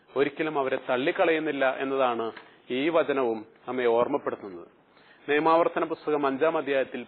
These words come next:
പതിനാറ് മുതൽ ഇരുപത്തിനാല് വരെയുള്ള വചനങ്ങളിൽ മോശ വഴി ദൈവം ഇസ്രായേൽ ജനത്തിന് നിയമം കൊടുക്കുന്ന വചനഭാഗമാണ്. ഓർക്കുക, ഇന്നും ഇപ്പോഴും ഇസ്രായേലിലെ മന്ത്രിമാർ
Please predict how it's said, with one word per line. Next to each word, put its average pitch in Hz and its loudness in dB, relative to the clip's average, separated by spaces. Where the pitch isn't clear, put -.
പതിനാറ് 135 0
മുതൽ 131 -2
ഇരുപത്തിനാല് 143 -2
വരെയുള്ള 139 0
വചനങ്ങളിൽ 107 -4
മോശ 135 0
വഴി 147 0
ദൈവം 127 -2
ഇസ്രായേൽ 151 4
ജനത്തിന് 127 -2
നിയമം 135 -4
കൊടുക്കുന്ന 135 -6
വചനഭാഗമാണ്. 95 -10
ഓർക്കുക, 147 2
ഇന്നും 147 -4
ഇപ്പോഴും 127 0
ഇസ്രായേലിലെ 143 0
മന്ത്രിമാർ 127 -4